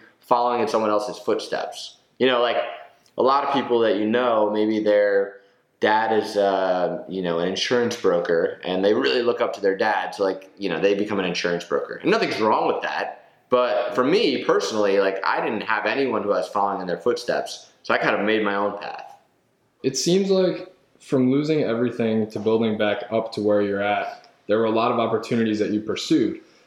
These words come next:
Speaker 2: I'm sure at the same time you passed up on a lot of opportunities. So I just want to get your take on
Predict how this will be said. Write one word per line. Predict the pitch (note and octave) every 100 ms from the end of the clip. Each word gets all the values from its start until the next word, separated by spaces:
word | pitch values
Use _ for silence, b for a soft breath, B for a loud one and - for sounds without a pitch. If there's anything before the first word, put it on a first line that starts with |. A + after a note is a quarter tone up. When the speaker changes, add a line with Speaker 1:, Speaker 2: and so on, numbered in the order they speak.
| b
Speaker 2:
I'm | B2
sure | B2 - D#3+
at | D3
the | A#2+
same | - - F#3+ G3
time | F3+ A2 G2+ G2+ A2
you | A2+
passed | A2 - C3+ C3 -
up | A#2+ A#2
on | A2
a | G#2
lot | G2+ G2+
of |
opportunities. | G2 F#2+ F#2+ - G2 F#2+ F#2 F#2
So | G#2 G2 B B B -
I | A#2
just | C#3
want | F3+ F3+
to |
get | C#3+ B2
your | A#2+
take | - A#2+ A#2+ A#2
on | G#2+ G#2 G2